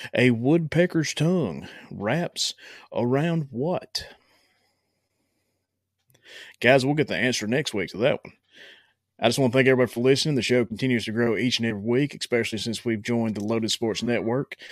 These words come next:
Don't forget, check out loaded sports network dot com. Click the link, buy a shirt, help support the show. The more money we make, the more stuff we can do. Um, you know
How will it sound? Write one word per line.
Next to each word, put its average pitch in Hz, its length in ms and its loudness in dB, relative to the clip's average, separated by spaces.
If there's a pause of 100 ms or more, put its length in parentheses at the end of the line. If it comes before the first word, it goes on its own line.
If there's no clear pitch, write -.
(380)
Don't 131 200 4
forget, 123 360 6
check 135 220 4
out 113 140 4
loaded 131 260 4
sports 123 400 0
network 113 420 -2
dot 117 220 0
com. 139 320 0
Click 143 280 2
the 123 80 -2
link, 143 380 2
buy 165 220 4
a 160 40 4
shirt, 175 420 4
help 139 180 -2
support - 320 -2
the - 80 -10
show. 151 360 4
The 147 80 -2
more 135 200 2
money 143 260 2
we 143 160 2
make, 147 300 0
the 127 80 -8
more 127 160 0
stuff 143 320 0
we 139 80 0
can 101 200 -8
do. 147 280 0 (1600)
Um, 98 540 0 (500)
you 131 120 2
know 110 120 -2